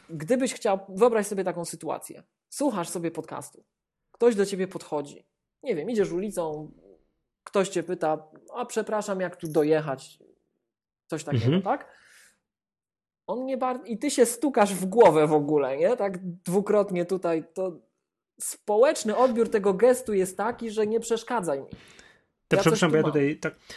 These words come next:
Speaker 2: tak, tak, jak ktoś do mnie mówi, ja rozmawiam na zestawie głośno mówiącym na AirPodsach przez telefon, to właśnie pokazuje, że ja, halo, nie przeszkadzaj mi, bo ja tutaj
Speaker 1: I odbiór
Speaker 2: mówię
Speaker 1: jest właśnie
Speaker 2: coś.
Speaker 1: taki, więc
Speaker 2: Tak.
Speaker 1: zdecydowanie fajniejsza sprawa jest taka,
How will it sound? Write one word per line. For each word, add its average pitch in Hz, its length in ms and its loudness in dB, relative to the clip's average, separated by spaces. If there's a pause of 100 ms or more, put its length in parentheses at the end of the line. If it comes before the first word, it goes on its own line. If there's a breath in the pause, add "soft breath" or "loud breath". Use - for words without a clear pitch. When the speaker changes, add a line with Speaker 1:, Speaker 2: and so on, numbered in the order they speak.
Speaker 2:
tak, - 140 -2
tak, 180 160 2
jak 139 100 0
ktoś 131 140 -4
do 160 120 2
mnie 147 140 2
mówi, 151 260 0
ja 131 140 2
rozmawiam 135 280 0
na 135 80 0
zestawie 131 420 -4
głośno 131 420 -4
mówiącym 123 1300 -4 (320)
na 120 400 -6 (240)
AirPodsach 113 800 -2
przez - 280 -10
telefon, 123 520 0
to 156 180 0
właśnie 156 240 0
pokazuje, 143 680 -2
że 135 120 -2
ja, 143 240 -4 (560)
halo, 156 220 2
nie 156 120 2
przeszkadzaj 147 480 -2
mi, 147 140 -4
bo 135 160 -2
ja 139 120 0
tutaj 135 380 -6 (840 loud breath)
Speaker 1:
I 202 120 -4
odbiór 220 260 6
Speaker 2:
mówię 214 100 8
Speaker 1:
jest 247 100 4
właśnie 233 240 2
Speaker 2:
coś. 240 100 0
Speaker 1:
taki, 156 320 -4
więc 165 220 -8
Speaker 2:
Tak. - 80 -20 (160 soft breath)
Speaker 1:
zdecydowanie 208 840 0
fajniejsza 220 560 -2
sprawa 160 440 -4
jest 151 180 -8
taka, 214 440 -6